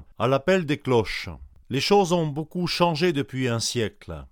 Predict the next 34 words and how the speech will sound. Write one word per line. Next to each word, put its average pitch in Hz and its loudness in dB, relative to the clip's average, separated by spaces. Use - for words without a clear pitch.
De 113 0
nos 143 4
jours, 190 0
la 131 4
majorité 135 -2
des 135 -2
gens 151 0
ne 127 -4
mettent 120 -4
pas 139 0
les 127 -4
pieds 143 -4
dans 113 0
une 107 -4
église, 123 -2
et 113 -6
donc 143 2
pour 147 0
eux, 196 4
les 156 -2
cloches 156 0
ne 117 -2
signifient 139 -4
pas 120 0
grand-chose. 127 -2
Certains 170 2
peuvent 131 0
trouver 143 0
qu'il 139 -4
s'agit 139 -2
là 139 2
d'une 120 -4
nuisance 131 0
sonore, 151 -2